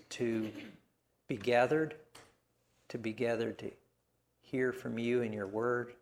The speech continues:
to be gathered to worship you, uh, and praise you, uh, especially with, uh, how we can, uh,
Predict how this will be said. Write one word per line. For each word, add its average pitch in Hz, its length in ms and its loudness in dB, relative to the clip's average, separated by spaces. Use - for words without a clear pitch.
to - 80 -18
be 107 140 -4
gathered 110 440 0
to - 140 -18
worship 113 440 -6
you, 92 200 -8
uh, 104 340 -4
and 110 180 -8
praise 113 480 0
you, - 160 -8
uh, 104 140 -8
especially 123 480 0
with, 110 380 -4
uh, 147 220 -10
how 123 260 2
we 117 200 4
can, 104 480 -6
uh, 110 40 -6